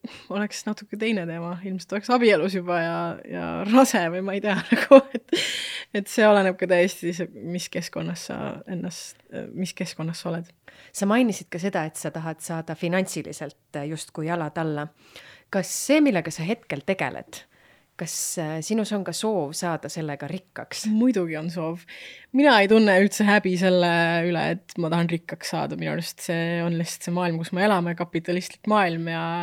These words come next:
Speaker 1: ja paratamatus on see, et niimoodi sa saad endale lubada kõiki neid asju, mida sa tahad. Ja mitte, et, et raha teeks mind õnnelikuks, vaid lihtsalt see, et raha annaks mulle võimalused,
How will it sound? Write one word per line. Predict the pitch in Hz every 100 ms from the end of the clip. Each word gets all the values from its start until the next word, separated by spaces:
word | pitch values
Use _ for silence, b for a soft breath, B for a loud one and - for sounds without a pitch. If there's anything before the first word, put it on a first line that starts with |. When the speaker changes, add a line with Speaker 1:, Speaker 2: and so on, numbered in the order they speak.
| 170
Speaker 1:
ja | - 170
paratamatus | 170 175 170 170 175 175 170
on | 175 170
see, | 175 165
et | 170 - B B B B -
niimoodi | 180 165 170
sa | 180
saad | 175 170 170
endale | 170 175
lubada | 175 165 156 165
kõiki | 165 - 170
neid | 165
asju, | 170 - - 165 165 165 170 170 - _
mida | - 170 165
sa | 170 254
tahad. | 233 175 - _ _
Ja | - 185 170 170 165
mitte, | 202 202 - 170
et, | -
et | - 170
raha | 196 190 175
teeks | 165 -
mind | 170
õnnelikuks, | 220 180 165 165 170 -
vaid | 165 160
lihtsalt | 165 - -
see, | 170 160
et | _
raha | 170 175 160
annaks | 165 -
mulle | 160 160
võimalused, | 175 156 160 175 170